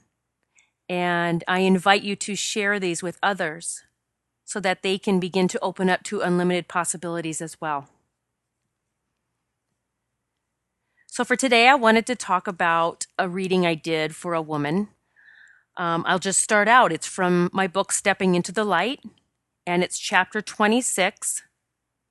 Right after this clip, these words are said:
The title of the chapter is Aunt Betty.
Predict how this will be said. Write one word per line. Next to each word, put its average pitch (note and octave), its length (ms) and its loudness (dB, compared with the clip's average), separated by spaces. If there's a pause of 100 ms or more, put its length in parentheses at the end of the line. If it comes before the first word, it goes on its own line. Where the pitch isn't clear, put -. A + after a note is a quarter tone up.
(380)
The F#3+ 80 -6
title F3+ 360 -2
of F3+ 120 -4
the A3 80 -4
chapter F3+ 480 -6
is F#3+ 320 -8
Aunt E3+ 360 -4
Betty. G3+ 440 -6